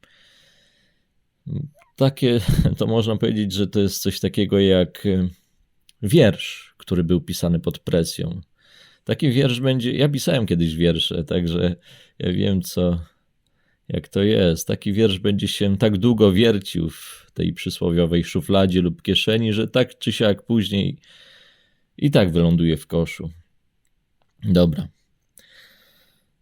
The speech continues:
Chciałem też powiedzieć, że ten mój zwyczaj tłumaczenia się <laughs> również powinienem ukrócić, ale wygląda na to, że za późno i już zdążyłem się troszkę potłumaczyć.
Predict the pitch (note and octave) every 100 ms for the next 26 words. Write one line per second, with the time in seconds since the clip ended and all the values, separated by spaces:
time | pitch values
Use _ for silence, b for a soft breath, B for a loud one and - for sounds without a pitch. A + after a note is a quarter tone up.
0 | _ _ - - - C3+ A2 A#2 - G#2
1 | G#2+ G#2 F2+ F#2 A2 G2+ G2+ F#2 F#2 G2
2 | G#2 - A2+ A2 F#2+ C3+ F#2 E2+ F2+ E2
3 | E2 B B B B _ A2 G#2+ G#2 G#2
4 | F2+ D#2+ - E2+ E2+ E2+ E2 E2 B B
5 | B B B B B - F2 - C3+ D3
6 | C#3+ G#2+ G#2 F2 F2 E2 E2+ b b b
7 | - F2 E2+ E2+ E2 E2 E2 - E2 F2+
8 | F2 G2 F#2+ G#2 E2+ E2 D#2+ E2 E2 D2+
9 | - E2+ E2 E2+ E2 D#2+ - - E2+ -
10 | - - - F2 E2+ - -